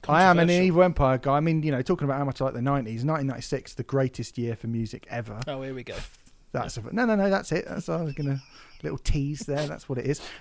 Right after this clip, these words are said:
Speaker 1: Um, but you cannot argue with just how phenomenal that debut Rage Against the Machine album is. And I think when it came to it, I was looking at stuff like, I mean, we've spoken about Copper Blue by Sugar, Southern Harmony by the Black Crowes, Automatic for the People by R E M is obviously an amazing record as well.
Speaker 2: Yes.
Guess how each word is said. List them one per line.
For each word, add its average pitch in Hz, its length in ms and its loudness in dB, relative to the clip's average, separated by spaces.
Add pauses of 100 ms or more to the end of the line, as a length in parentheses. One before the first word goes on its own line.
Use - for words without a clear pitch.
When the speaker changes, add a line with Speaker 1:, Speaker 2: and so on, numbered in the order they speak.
(100)
Speaker 1:
Um, 175 460 4 (640)
but 185 280 8 (200)
you 160 260 -2
cannot 190 440 6
argue 156 400 2
with 113 140 -8
just - 240 -8
how 110 320 -4 (340)
phenomenal 147 960 0
that 110 200 -12
debut 113 400 -4
Rage 110 200 -4
Against 113 160 -10
the 113 40 -10
Machine 110 260 -8
album 107 240 -8
is. 110 140 -8
And 123 80 -6
I 117 40 -6
think - 380 -4 (380)
when 180 180 2
it 151 120 -4
came 156 260 2
to - 100 -6
it, 113 40 -4
I 117 100 -6
was 127 100 -8
looking 135 260 -6
at - 120 -8
stuff - 320 -8
like, 113 200 -8
I 127 60 -6
mean, 131 160 -4
we've 143 160 -2
spoken 107 260 -6
about 107 160 -14
Copper 143 200 0
Blue 135 220 4
by 113 120 -4
Sugar, 131 480 -2 (200)
Southern 123 260 -4
Harmony 123 340 -2
by 113 220 -4
the 113 60 -8
Black 120 200 -8
Crowes, 123 320 -6
Automatic 180 380 6
for 160 40 0
the 151 60 2
People 147 380 2
by 139 180 4
R 139 140 4
E 139 40 4
M 135 120 2
is 127 100 -2
obviously 127 240 -4
an 123 60 0
amazing 131 600 -2
record 117 400 -6
as 113 160 -8
well. 123 320 -2
Speaker 2:
Yes. - 640 -6